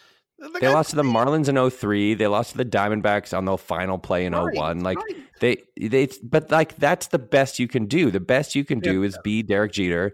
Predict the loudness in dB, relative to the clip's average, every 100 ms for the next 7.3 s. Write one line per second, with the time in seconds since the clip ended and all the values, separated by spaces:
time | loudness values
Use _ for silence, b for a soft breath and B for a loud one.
0 | B B -4 0 0 0 0 0 0 0
1 | 0 0 -2 -2 0 0 0 -4 -4 -4
2 | -2 -2 -2 0 0 0 -2 -2 -2 -4
3 | b _ _ 0 0 0 2 2 2 0
4 | -2 0 2 0 0 -4 -2 -2 -2 -4
5 | -4 -4 -4 -2 -2 -2 -2 -2 0 0
6 | -2 -2 -4 -4 -4 -6 -4 -4 -2 -4
7 | -6 -8